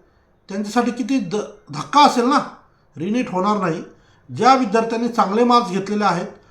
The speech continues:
निश्चितपणे कट ऑफ वाढेल. यावर्षी मुलांना मार्क्स जास्त आहे, त्याचे अनेक रिझन असू शकतात. पेपर सोपा होता. दुसरी गोष्ट, बरेचसे मुलं रिपीटर्स आहेत, त्यांनी दोन दोन, तीन तीन अटेम्प्ट दिलेले आहेत, त्याच्यामुळे त्यांचा स्कोअर बऱ्यापैकी चांगला आहे.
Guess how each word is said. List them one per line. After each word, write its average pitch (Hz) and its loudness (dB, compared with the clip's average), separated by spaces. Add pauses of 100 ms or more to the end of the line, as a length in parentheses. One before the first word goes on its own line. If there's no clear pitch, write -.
(220)
निश्चितपणे 254 -2
कट 254 2
ऑफ 233 2
वाढेल. 190 4 (540)
यावर्षी 202 -4
मुलांना 196 2
मार्क्स 180 0
जास्त 214 -2
आहे, 196 -6 (300)
त्याचे 175 -10
अनेक 262 0
रिझन 262 2
असू 233 2
शकतात. 208 -8
पेपर 208 -10
सोपा 185 -6
होता. 165 -6 (300)
दुसरी 208 -8
गोष्ट, 202 -4
बरेचसे 202 -2
मुलं 208 0
रिपीटर्स 220 -2
आहेत, 160 0 (380)
त्यांनी 208 -6
दोन 196 -2
दोन, 233 0
तीन 208 -6
तीन 247 -4
अटेम्प्ट 226 -4
दिलेले 208 -2
आहेत, 185 -8
त्याच्यामुळे 185 -10
त्यांचा 196 -6
स्कोअर 240 -2
बऱ्यापैकी 233 0
चांगला 202 -2
आहे. 156 0